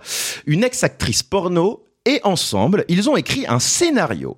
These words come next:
qui prédirait la fin du monde, qui s'appelle Le Pouvoir, The Power. Le narrateur nous explique ensuite que l'Amérique est à court d'essence, mais qu'un scientifique appelé le baron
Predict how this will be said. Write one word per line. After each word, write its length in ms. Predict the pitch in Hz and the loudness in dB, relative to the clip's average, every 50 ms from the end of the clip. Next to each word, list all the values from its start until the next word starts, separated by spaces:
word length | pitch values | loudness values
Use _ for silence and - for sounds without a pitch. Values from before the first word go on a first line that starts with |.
| _ - | _ -10
qui 140 | - 170 | -8 -8
prédirait 720 | 151 - - - - - 294 254 196 185 151 135 120 160 180 | -6 -4 -4 -4 0 0 0 0 0 0 0 2 2 2 2
la 100 | - 101 | 2 0
fin 240 | - - - 233 185 | 0 0 0 0 0
du 100 | 123 110 | 0 0
monde, 360 | 98 95 107 143 147 139 - | 2 2 2 2 2 0 -2
qui 120 | - - 135 | -2 -6 -6
s'appelle 520 | - - 92 - 143 147 160 165 170 170 165 - - - - - | -4 -4 -2 0 0 2 2 2 2 0 -2 -8 -18 -20 -20 -8
Le 140 | - 101 98 | -6 -4 -2
Pouvoir, 640 | 101 - 151 123 113 104 76 - - - - - _ _ - | 0 0 2 2 2 2 0 0 -4 -10 -14 -16 _ _ -6
The 60 | 92 | -6
Power. 500 | 98 - - - 104 87 80 76 76 - - - _ - - - - _ _ _ _ _ _ _ _ _ | -2 0 0 0 0 0 -2 -4 -6 -10 -12 -16 _ -20 -20 -20 -20 _ _ _ _ _ _ _ _ _
Le 100 | 180 214 | -2 0
narrateur 400 | 196 156 120 123 117 - 214 196 | 2 2 2 2 2 2 2 2
nous 140 | 160 123 131 | 2 2 0
explique 260 | - - 147 143 - | 0 0 -2 -2 0
ensuite 440 | - 165 147 - - 127 160 196 - | 0 0 0 0 0 0 0 -2 0
que 100 | - 147 | -2 0
l'Amérique 420 | 127 120 120 117 107 107 147 - | 2 2 4 4 4 2 2 2
est 120 | 131 - - | 0 -2 -2
à 60 | 95 | -4
court 240 | - - 277 233 160 | -2 0 0 2 2
d'essence, 460 | 147 107 - - 113 123 151 - - | 0 0 0 -2 -2 -2 -2 -2 0
mais 120 | 147 151 | 0 0
qu'un 160 | 143 - 196 190 | 2 2 2 2
scientifique 880 | - - - - 294 277 269 - 202 165 - - 170 196 - - - - - - - - - - | 2 2 2 2 0 -2 -2 -2 -4 -6 -4 -2 -4 -4 -2 -2 -4 -4 -4 -8 -14 -20 -10 -2
appelé 540 | - 170 180 180 - 202 196 190 196 190 160 - | 0 0 0 0 0 0 2 2 2 2 2 2
le 160 | 113 113 117 | 2 0 2
baron 560 | 110 104 165 185 165 175 165 147 127 113 104 | 2 2 2 2 2 2 0 0 -2 -4 -8